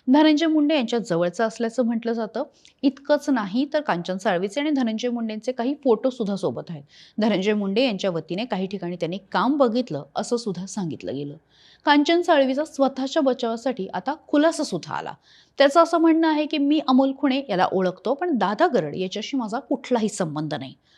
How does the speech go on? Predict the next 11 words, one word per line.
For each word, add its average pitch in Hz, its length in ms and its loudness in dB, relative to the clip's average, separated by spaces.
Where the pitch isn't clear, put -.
उलट 302 240 4
दादा 180 260 4
गरड 185 320 0
मलाच 208 420 -2
काही 254 220 2
रेकॉर्डिंग 202 460 0
देण्याच्या 165 360 -4
बदल्यात 165 340 -4
पैसे 214 360 0
मागत 214 320 0
होता. 220 260 0